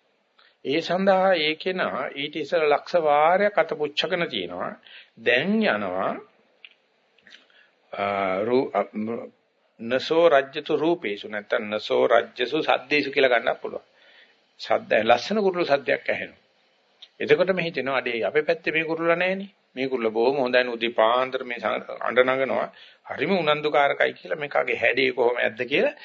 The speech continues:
ඉතින් ආපු සද්ද දිගේ අබිරමණයට යනවා. නමුත් ඒ යෝගාවචරය කල්ැතු අර මේ විදියට අශික්ෂිත ද්වාරයකින් කෙලෙස් උපදින්න පුළුවන් බව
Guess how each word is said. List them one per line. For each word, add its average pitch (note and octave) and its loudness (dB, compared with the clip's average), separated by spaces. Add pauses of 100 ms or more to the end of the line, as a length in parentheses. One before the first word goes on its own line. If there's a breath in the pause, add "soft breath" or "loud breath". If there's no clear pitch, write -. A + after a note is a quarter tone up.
(140 loud breath)
ඉතින් F#3+ 0
ආපු F3 4
සද්ද E3+ -2
දිගේ F#3 -6 (640)
අබිරමණයට D#3+ 4
යනවා. G2 -4
නමුත් E3 -4
ඒ C#3+ -2
යෝගාවචරය D3+ 2 (100)
කල්ැතු C3+ 0
අර C3 4 (800 loud breath)
මේ A2+ -2
විදියට C#3+ -2 (280)
අශික්ෂිත - -6 (520 soft breath)
ද්වාරයකින් C3 4
කෙලෙස් B2 -4
උපදින්න D#3+ -6
පුළුවන් B2+ -4
බව A#2 6